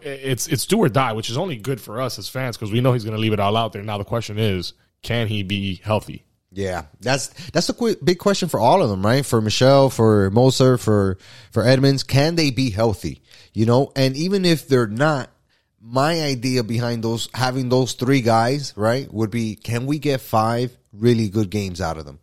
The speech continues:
Speaker 2: That's fifteen games, right? Plus the bye week, you know, you're down to sixteen games,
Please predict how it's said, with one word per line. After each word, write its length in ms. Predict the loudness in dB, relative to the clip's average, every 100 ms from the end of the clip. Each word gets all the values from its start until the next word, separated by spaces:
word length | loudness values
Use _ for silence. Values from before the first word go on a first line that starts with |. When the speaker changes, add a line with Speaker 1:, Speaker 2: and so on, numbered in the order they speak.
| _ _ _ _
Speaker 2:
That's 160 | -8 0
fifteen 380 | 2 2 0 -2
games, 480 | -2 -4 -10 -20 _ _ _ _ _
right? 180 | -6 -4
Plus 200 | -2 -4
the 40 | 0
bye 240 | 2 4
week, 320 | 4 2 -2 _ _ _ _ _
you 140 | -2
know, 160 | 0 0
you're 280 | -2 -4 0
down 180 | 0 0
to 40 |
sixteen 380 | 0 -2 0 -2
games, 400 | 0 0 -2